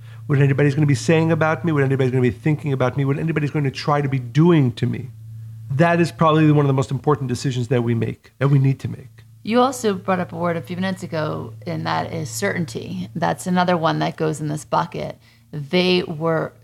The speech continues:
Speaker 2: the most certain. I mean, people would come to them with all kinds of chaos and problems, and they had so much certainty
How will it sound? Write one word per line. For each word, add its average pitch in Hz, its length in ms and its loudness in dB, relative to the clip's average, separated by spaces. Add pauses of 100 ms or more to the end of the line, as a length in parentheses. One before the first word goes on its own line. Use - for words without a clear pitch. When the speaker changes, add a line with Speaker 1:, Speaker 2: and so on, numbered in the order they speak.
Speaker 2:
the 165 400 -2
most 160 320 2
certain. 156 460 -8
I 170 100 -2
mean, 165 320 -2 (400)
people 208 340 0
would 180 120 -2
come 175 260 0
to - 80 -12
them 160 320 -2
with 160 180 -4 (100)
all 214 200 4
kinds 160 320 -4
of 147 140 -14
chaos 165 560 -4
and 156 140 -8
problems, 160 760 -2 (460)
and 165 420 0 (240)
they 180 240 0
had 180 300 -2
so 196 720 2
much 165 500 -2
certainty 170 840 -6